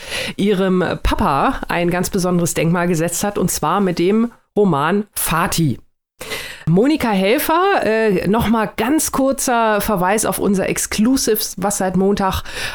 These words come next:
online ist für unsere Steady-Community. Äh, Monika Helfer steht ja mit diesem Roman auch auf der Longlist des österreichischen Buchpreises. Wie gesagt, da haben wir,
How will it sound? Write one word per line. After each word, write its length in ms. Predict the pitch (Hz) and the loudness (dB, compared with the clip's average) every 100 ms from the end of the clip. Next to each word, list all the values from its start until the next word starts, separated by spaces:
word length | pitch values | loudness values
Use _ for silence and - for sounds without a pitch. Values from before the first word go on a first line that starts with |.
| - | -4
online 460 | 185 220 202 190 190 | 0 2 2 2 0
ist 220 | 196 - | 0 -2
für 100 | 180 | -2
unsere 180 | 180 190 | 0 0
Steady-Community. 1080 | - 180 196 196 190 190 185 - 190 190 | -2 -2 0 0 2 2 0 0 0 2
Äh, 220 | 170 170 175 | 2 2 2
Monika 300 | 196 208 185 | 2 0 0
Helfer 300 | 190 196 190 | 0 0 -2
steht 240 | - 196 | -2 0
ja 80 | 196 | 0
mit 120 | 190 | 2
diesem 200 | 185 180 | 0 0
Roman 360 | 160 185 185 185 | 0 0 0 0
auch 240 | 170 170 | 0 0
auf 200 | - 165 | -2 -2
der 100 | 160 | 0
Longlist 380 | 165 160 151 - | 0 0 -2 -2
des 240 | 131 - - | -4 -4 -2
österreichischen 840 | 151 165 214 185 208 233 226 226 | 0 0 0 0 0 0 2 2
Buchpreises. 960 | 240 262 - - 202 262 302 381 - 185 | 2 0 0 0 0 0 2 0 0 -2
Wie 80 | |
gesagt, 420 | - 135 147 - - | -2 0 -2 -2 -2
da 80 | |
haben 260 | 123 165 175 | 2 4 6
wir, 280 | 202 180 | 6 6